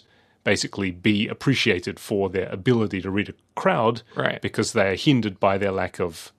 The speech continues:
Speaker 1: technical ability.
Speaker 2: Right.
Speaker 1: So now we have lost something because this crowd will not know the genius of this person's ability to read them.
Speaker 2: Right.
Speaker 1: However, then, if you say that we now have technology to make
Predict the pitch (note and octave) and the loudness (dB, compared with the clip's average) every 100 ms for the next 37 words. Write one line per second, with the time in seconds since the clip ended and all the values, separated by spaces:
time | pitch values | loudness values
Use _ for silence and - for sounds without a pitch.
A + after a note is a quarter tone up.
0 | - - - F2+ F#2+ F2 C3 C3 - - | -4 -4 -4 -6 -6 0 2 2 0 -12
1 | - - - D3 A2+ - G2+ F#2+ F#2+ - | -18 -14 0 2 2 0 -2 -2 -4 -10
2 | _ _ _ _ A#2 C#3 D3 A2+ F#2+ F#2 | _ _ _ _ 2 4 4 2 0 0
3 | B2 - - F2+ - A2+ B2 G2 - G2+ | 0 0 0 0 -4 -8 -6 -4 -2 -2
4 | - A2+ - - G2+ G2 G2 G2+ A2 G#2+ | -2 -2 -2 0 2 2 0 -2 0 0
5 | A3+ B2 B2+ A#2 A2+ A2+ A#2+ A2 C#3 C#3 | 0 2 4 4 0 -4 -4 0 0 2
6 | G#2+ - G#2+ B2 - - G#2+ - G2 G2 | 0 -2 -2 -2 -2 -2 0 -2 -4 -2
7 | D#3 A2 G2 A#2 D#3+ E3+ F2+ E2+ - - | 0 -2 -4 0 0 0 -4 -12 -16 -20
8 | - _ - A#3 C3 B2+ - - A2 E3+ | -20 _ 2 4 4 0 -4 0 4 4
9 | G2+ F#2+ A#2 E3+ _ _ - C3+ - A2+ | 2 -4 -4 -6 _ _ -6 -4 -2 0
10 | - A#2 A2+ A#2 A2 A#2 A#2 G#2+ A2 - | 4 4 2 -2 0 2 2 2 -2 -4
11 | A2+ C#3+ D3+ A#2 G#2+ F#2 G#2+ G#2 A2 - | -2 2 4 4 0 -2 -2 0 -2 -6